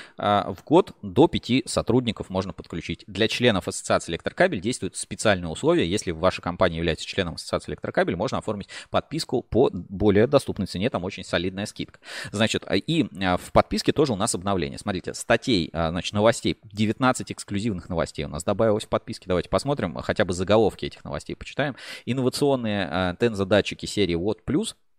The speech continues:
обеспечат более высокую гибкость применения, да, цифровое решение, которое исключает метод угадывания при монтаже оборудования,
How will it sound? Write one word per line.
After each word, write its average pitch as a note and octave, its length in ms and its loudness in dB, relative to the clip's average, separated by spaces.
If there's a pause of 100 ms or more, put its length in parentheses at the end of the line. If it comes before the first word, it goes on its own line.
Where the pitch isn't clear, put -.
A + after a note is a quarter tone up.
(260)
обеспечат G#2+ 460 -6
более A#2+ 240 2
высокую F#2 380 0
гибкость - 400 -6
применения, D#2 580 -6
да, G2 140 2
цифровое A#2+ 480 4
решение, D3 340 -2
которое C3 300 0
исключает B2+ 360 -2
метод A#2 380 -4
угадывания A#2+ 580 0
при - 180 -8
монтаже G#2+ 420 -2
оборудования, F2+ 640 -2